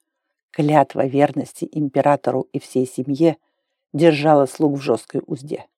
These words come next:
«Тогда после того, как отведёшь Еву, тут же не мешкая отправляйся в город. Купи ей нормальную обычную одежду для путешествий». Я на миг задумался о том,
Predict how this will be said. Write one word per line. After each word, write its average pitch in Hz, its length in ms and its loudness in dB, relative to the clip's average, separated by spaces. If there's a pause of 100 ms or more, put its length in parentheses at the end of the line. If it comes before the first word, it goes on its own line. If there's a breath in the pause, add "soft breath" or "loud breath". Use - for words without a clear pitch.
(800)
«Тогда 135 280 2
после 135 320 -2
того, 139 300 6
как - 280 -4
отведёшь 139 500 -4
Еву, 151 400 2 (480)
тут 156 220 4
же 135 140 -2
не 127 140 2
мешкая 143 460 0
отправляйся 147 760 0
в 131 60 -6
город. - 400 -4 (460)
Купи 151 300 0
ей 165 200 6
нормальную 143 760 2
обычную 139 500 0
одежду 131 380 0
для 135 160 0
путешествий». - 760 -6 (640)
Я 147 200 -2
на 135 80 -2
миг 131 240 -2
задумался 139 640 -2
о - 40 -6
том, 180 320 0